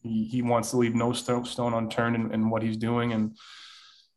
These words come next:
not to say, like, "Oh, he reminds me a lot of myself," but he, <laughs> he, uh, he, he does a lot. And it's just basically about telling him what's enough and what's not enough. Like, "Hey, like, get off the ice. You've done enough.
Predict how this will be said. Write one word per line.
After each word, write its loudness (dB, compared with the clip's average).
not 6
to 2
say, 4
like, 4
"Oh, 10
he 8
reminds 8
me 6
a 4
lot 4
of 2
myself," -4
but 0
he, 4
<laughs> -
he, 6
uh, 8
he, -2
he -2
does 8
a 8
lot. 8
And -2
it's 0
just -2
basically 4
about 4
telling 2
him 0
what's 0
enough 4
and 0
what's 0
not 0
enough. -8
Like, -4
"Hey, 0
like, -4
get 2
off 6
the 0
ice. -4
You've -4
done 0
enough. 0